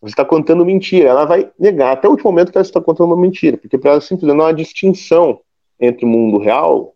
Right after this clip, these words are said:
e a sua imaginação, não há limites, né? A imaginação e o mundo real de uma criança, né? O mundo real e a imaginação de uma criança é uma continuidade linear, né?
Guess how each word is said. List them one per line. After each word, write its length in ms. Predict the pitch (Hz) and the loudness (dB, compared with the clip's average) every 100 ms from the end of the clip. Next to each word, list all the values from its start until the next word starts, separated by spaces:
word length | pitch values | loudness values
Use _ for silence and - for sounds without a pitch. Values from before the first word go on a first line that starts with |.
| - | -4
e 100 | 127 | -2
a 40 | |
sua 180 | 127 - | 0 -2
imaginação, 600 | 135 131 135 147 - 139 | -2 -2 -2 -6 -2 0
não 100 | 113 | 2
há 60 | 117 | 0
limites, 540 | 156 143 135 135 - _ _ _ - | 0 0 -2 -4 -20 _ _ _ -10
né? 160 | 95 - | -8 -4
A 160 | 104 110 | -2 0
imaginação 580 | 127 120 113 104 - 101 | 0 -2 -2 -4 -2 -2
e 40 | |
o 20 | |
mundo 220 | 101 104 | 0 -2
real 220 | 104 95 95 | 0 0 -2
de 60 | |
uma 140 | 98 98 | -4 -8
criança, 500 | 110 131 170 - _ _ _ _ | -4 0 0 -4 _ _ _ _
né? 120 | 101 92 | -6 -4
O 120 | 101 | -4
mundo 240 | 110 139 127 | -2 -2 -2
real 220 | 110 98 | 0 2
e 60 | |
a 40 | 104 | 2
imaginação 460 | 101 101 98 - | 0 -2 -4 -4
de 60 | 101 | -4
uma 100 | 104 | -4
criança 360 | - 123 143 - | -2 -2 -2 -2
é 40 | |
uma 80 | 139 | -6
continuidade 640 | 135 147 - 156 139 139 | -6 -12 -8 -2 0 0
linear, 480 | 143 147 170 151 117 _ _ _ _ _ _ _ - | -2 -2 -2 -2 -4 _ _ _ _ _ _ _ -8
né? 180 | 98 | -8